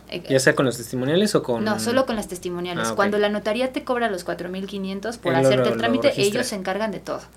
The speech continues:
Speaker 2: Ok.
Speaker 1: de ir y registrarlo. Pero si tú compraste tu liberación a través de un paquete, como este que te digo, donde tú le pagas directo al banco pa' que te lo hagan,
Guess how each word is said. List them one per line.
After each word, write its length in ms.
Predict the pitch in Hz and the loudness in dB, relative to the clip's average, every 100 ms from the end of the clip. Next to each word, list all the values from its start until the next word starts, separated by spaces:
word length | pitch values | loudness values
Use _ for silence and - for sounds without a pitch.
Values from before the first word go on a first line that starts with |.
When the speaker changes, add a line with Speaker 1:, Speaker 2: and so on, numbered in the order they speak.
| 123 | -10
Speaker 2:
Ok. 260 | 110 110 | -8 -6
Speaker 1:
de 120 | 190 196 | 0 2
ir 160 | 214 | 0
y 60 | 233 | -4
registrarlo. 600 | 202 180 175 185 175 175 | -6 -8 -8 -6 -4 -2
Pero 180 | 202 202 | 0 -2
si 140 | 196 214 | -2 -6
tú 160 | 277 | -8
compraste 500 | - 285 262 254 247 | -2 -2 0 -4 -4
tu 140 | 240 202 | -8 -6
liberación 600 | 185 175 175 185 180 170 - - - | -4 -4 -4 -6 -10 -12 -20 -14 -4
a 120 | 180 | -2
través 380 | 190 196 226 220 | 0 2 0 0
de 60 | |
un 160 | 254 240 | -2 0
paquete, 580 | 220 208 208 202 - - - | -2 -2 -6 -8 -10 -10 -14
como 240 | - 175 180 | -12 -8 -8
este 180 | 185 214 | -8 -10
que 80 | |
te 120 | 190 185 | -8 -4
digo, 180 | 190 185 | -2 -2
donde 220 | 180 180 | -2 -4
tú 180 | 180 262 | -2 0
le 140 | 269 | 0
pagas 320 | 262 233 233 | 2 2 2
directo 340 | 202 185 190 196 | 0 -4 -2 -2
al 80 | 185 | -2
banco 280 | 180 180 | -4 -6
pa' 100 | 185 | -10
que 100 | 165 | -10
te 120 | - 160 | -10 -8
lo 140 | 165 | -2
hagan, 260 | 165 190 | -2 -2